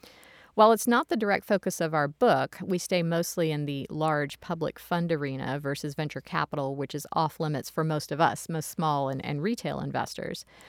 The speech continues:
We do know that venture capital is, if anything, less diverse than the firms that we work for and that we write about.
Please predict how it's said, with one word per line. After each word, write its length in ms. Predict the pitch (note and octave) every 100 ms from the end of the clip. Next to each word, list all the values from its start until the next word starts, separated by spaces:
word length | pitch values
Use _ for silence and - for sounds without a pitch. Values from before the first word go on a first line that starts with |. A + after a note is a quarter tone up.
| -
We 120 | G#3
do 300 | F#3 A3 C#4
know 360 | E4+ D#3+ C#3 C3+
that 160 | E3 E3
venture 240 | G#3+ A#3
capital 540 | - F#3 - D#3 C3+ -
is, 200 | E3 D#3
if 140 | - D#3+
anything, 580 | - G3+ A#3 F3+ D#3 D3+
less 260 | D#3+ F3+ -
diverse 540 | F3+ C#3+ - E3 - -
than 140 | D#3+
the 40 | D#3
firms 380 | - E3+ E3
that 120 | D#3 D3+
we 140 | F3+
work 240 | E3 D3
for 300 | - D3+ C#3
and 180 | - D3+
that 80 | C3+
we 80 | C#3+
write 220 | G3 G#3+
about. 400 | - - - -